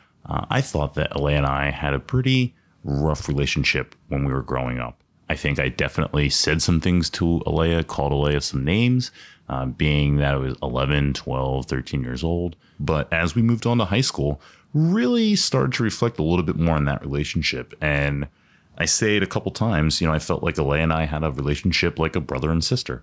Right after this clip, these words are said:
I don't think I ever thought of it like that back then, but now looking back at it, I really enjoyed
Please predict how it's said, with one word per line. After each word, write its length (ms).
I 80
don't 160
think 160
I 140
ever 220
thought 300
of 100
it 160
like 260
that 340
back 260
then, 400
but 200
now 220
looking 320
back 260
at 140
it, 160
I 60
really 920
enjoyed 640